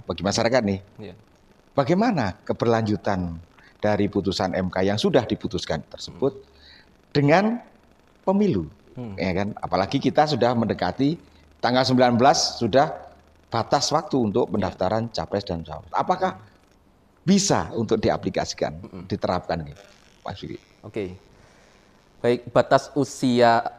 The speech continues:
Speaker 2: terkait dengan batas usia yang sudah diputuskan
Speaker 1: Hmm.
Speaker 2: oleh M K, perlu law friend ketahui bahwa putusan Mahkamah Konstitusi itu bersifat final and binding.
Speaker 1: Oke.
Speaker 2: Ya. Ia itu tidak ada upaya hukum lain yang dapat ditempuh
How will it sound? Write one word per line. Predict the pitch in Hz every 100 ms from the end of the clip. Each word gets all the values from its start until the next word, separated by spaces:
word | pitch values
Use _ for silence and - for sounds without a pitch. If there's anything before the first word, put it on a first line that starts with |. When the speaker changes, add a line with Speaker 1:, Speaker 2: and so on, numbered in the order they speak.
| - _ _
Speaker 2:
terkait | 110 - 208
dengan | 107 113
batas | 107 113
usia | 101 110 110
yang | 110
sudah | 104 110
diputuskan | 104 104 101 101 85 104
Speaker 1:
Hmm. |
Speaker 2:
oleh | 101 -
M | 95
K, | 90 107 123 143 143 - _ _ _
perlu | 110 104 101 101 98 98 98 95
law | - 101
friend | - 107
ketahui | 98 98 101 101 127
bahwa | 123 110 95 101 123 131 - - _
putusan | _ 113 127 156
Mahkamah | 151 135 127 127
Konstitusi | 120 120 113 110 110 113
itu | 101 - 139
bersifat | 113 107 - 101 107 - -
final | - 104 107
and | 101
binding. | 98 90 90 87 80 101
Speaker 1:
Oke. | - - -
Speaker 2:
Ya. | - - _ _ _ _ _
Ia | - 101 101
itu | 101 123 - - _ _ _
tidak | - 170 113 90
ada | 95 104
upaya | 95 101 98
hukum | 95 95 - 101
lain | 98 101 101
yang | 98
dapat | 85 - 95
ditempuh | 95 90 92 110